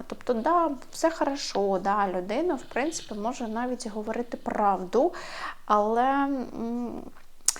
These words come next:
більше буде якихось емоцій, слів, ніж конкретних матеріальних,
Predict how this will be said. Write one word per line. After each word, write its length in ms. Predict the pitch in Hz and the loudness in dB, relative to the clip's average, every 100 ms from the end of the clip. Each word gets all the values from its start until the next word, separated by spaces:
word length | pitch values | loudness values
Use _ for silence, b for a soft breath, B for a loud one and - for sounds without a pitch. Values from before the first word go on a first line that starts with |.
| B B B - - 214 | B B B -16 -14 -8
більше 760 | 202 269 285 - - 254 240 | 2 4 4 0 -2 0 0
буде 680 | 240 220 226 240 233 208 208 | -2 -4 -2 -2 0 0 2
якихось 680 | 214 208 233 220 202 196 - | 0 0 0 0 -4 -8 -4
емоцій, 640 | 214 208 196 220 - 311 285 | 0 2 2 0 0 0 0
слів, 580 | - - 196 208 320 349 B B B - | -2 -2 -2 2 2 2 B B B -6
ніж 500 | 202 240 294 294 - - - | -2 0 0 0 -4 -6 -6
конкретних 720 | - 214 - 220 240 247 - 208 | -4 -2 2 2 2 -2 -2 -4
матеріальних, 680 | 196 190 185 185 196 196 | -2 0 0 0 0 -2